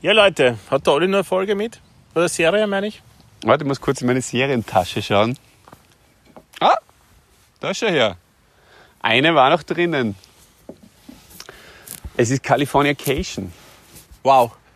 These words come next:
Speaker 2: Mhm.
Speaker 1: Dazu möchte ich dir gratulieren.
Speaker 2: Danke.
Speaker 1: Das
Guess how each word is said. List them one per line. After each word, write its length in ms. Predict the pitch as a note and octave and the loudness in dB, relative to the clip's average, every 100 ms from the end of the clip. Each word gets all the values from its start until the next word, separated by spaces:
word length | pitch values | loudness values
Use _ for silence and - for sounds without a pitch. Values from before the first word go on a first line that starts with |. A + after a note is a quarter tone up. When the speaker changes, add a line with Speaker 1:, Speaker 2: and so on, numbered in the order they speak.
| _ | _
Speaker 2:
Mhm. 400 | G#2+ A2+ A2 B2+ | -6 -2 0 0
Speaker 1:
Dazu 260 | D3+ D3 F3 | 0 0 0
möchte 280 | D#3+ D3 D#3 | 0 -2 -6
ich 60 | - | -2
dir 220 | D3+ C#3 | 0 2
gratulieren. 720 | C3 B2 C3 A2+ A2+ E3 B3+ - | 2 -2 -2 -2 -2 -2 -4 -2
Speaker 2:
Danke. 360 | G#2 D3 A2+ F2 - _ - - - - - - - | -2 -2 -4 -4 -8 _ -20 -20 -20 -20 -20 -20 -10
Speaker 1:
Das 520 | A#2+ - - - - | -10 -10 -14 -16 -18